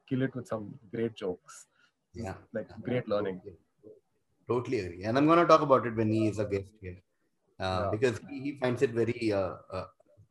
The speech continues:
Speaker 2: sort of like, he thinks, uh, we are just exaggerating, but legit, it's sometimes <laughs> real that we are, we are just,
Speaker 1: Yeah.
Speaker 2: we are just friends with Shaqs. Like, I can just be
Speaker 1: Yeah.
Speaker 2: like, "Hey, Shaqs, what's up?"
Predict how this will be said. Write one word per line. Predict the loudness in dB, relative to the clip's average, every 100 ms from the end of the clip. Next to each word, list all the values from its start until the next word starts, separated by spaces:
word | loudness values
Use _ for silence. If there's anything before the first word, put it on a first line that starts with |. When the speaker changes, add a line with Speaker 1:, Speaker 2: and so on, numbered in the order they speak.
| _ _ _ _ -6
Speaker 2:
sort | 0 0
of | 0 -2
like, | -4 -6 _ -20 -8
he | -6 -2
thinks, | 0 0 -2 -10 -20 _ _ _ _ _ -4
uh, | 0 0 0 -8 -4
we | 2
are | 2
just | 2 -2 -2
exaggerating, | 0 0 2 2 0 -4 -10 -10
but | -4 -4 0
legit, | 0 2 0
it's | 2
sometimes | 4 6 4 0 -4 -12
<laughs> |
real | -8 -4
that | -4 0
we | 0
are, | 0 -4 -6
we | 0
are | 0
just, | 2 2
Speaker 1:
Yeah. | 0 -6 -20 _ _ -4
Speaker 2:
we |
are | -2
just | 0 -2 2
friends | 2 2
with | -2
Shaqs. | 0 0 0 -2
Like, | -2
I | 0
can | 0 0
just | -2 -2
be | -2
Speaker 1:
Yeah. | 0
Speaker 2:
like, | 0
"Hey, | 0
Shaqs, | -2 -6 -16 -12
what's | -12 -12
up?" | -18